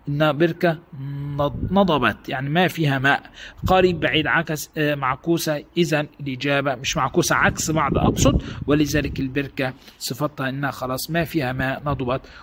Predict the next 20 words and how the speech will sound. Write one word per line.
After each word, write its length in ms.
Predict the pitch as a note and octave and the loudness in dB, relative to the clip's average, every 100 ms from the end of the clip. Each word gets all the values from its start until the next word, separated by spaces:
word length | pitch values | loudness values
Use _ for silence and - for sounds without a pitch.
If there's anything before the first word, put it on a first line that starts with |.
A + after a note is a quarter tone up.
| - | 0
والامرأة 840 | D3+ D#3+ - D#3+ D3+ C#3 A#2+ A#2+ A#2+ - | 2 2 0 -4 -2 0 2 0 -2 -6
عقمت. 480 | D3 F3 D3 G#2 D2 - - - _ - | -4 -2 -4 -4 -4 -8 -14 -20 _ 0
القراءة 1000 | G#3 A#3+ A#3 F#3+ F3+ D#3 D3+ E2+ C#3+ C#3 - | 0 2 2 4 6 6 4 4 0 -2 -10
علاقتها 500 | - C#3 D3 - - | -4 -2 -2 -2 -2
بالوعي، 480 | D#3 C#3+ D3 D3 - - - | 0 2 4 4 2 -6 -6
القراءة 880 | D#3 D3+ D3+ D#3 D#3+ D#3 C3+ F#3+ B3 - _ - | -4 -2 0 2 4 4 4 2 0 -8 _ -4
تؤدي 800 | C#3 - G3 B3+ D#3+ D3+ C3+ - | -2 2 2 2 -4 -6 -6 -6
الى 160 | C3 C3 | -4 -2
الوعي، 440 | C3+ C#3+ B2+ D#2 - - _ _ _ _ - _ - _ - _ - | 0 2 2 -2 -8 -20 _ _ _ _ -20 _ -20 _ -20 _ -12
السبب 520 | - - A3 F#3 A2+ - - _ _ _ - - | -6 2 4 4 2 -4 -20 _ _ _ -20 -4
للوعي. 520 | C3+ B2 C#3+ B2 E2+ - - - - - | -2 0 2 0 -2 -10 -18 -16 -2 2
الاجتهاد 540 | A3+ F3+ - E3+ F3 | 2 2 0 2 4
يؤدي 280 | E3+ E3 D#3+ | 4 4 0
الى 80 | D3+ | 0
النجاح؟ 380 | C#3+ C#3+ D3+ - | -2 -2 -4 -6
طبعًا. 520 | - D3+ D3+ B2 G#2+ D#2+ - - _ _ - - | -4 -2 0 0 0 -4 -18 -20 _ _ -20 0
الفشل 400 | F3+ F3 A3 A3 | 4 4 4 4
يؤدي 240 | F#3 F3+ F3 | 4 4 4
الى 100 | E3 | 4
الملع؟ 280 | F3 D3 | 0 0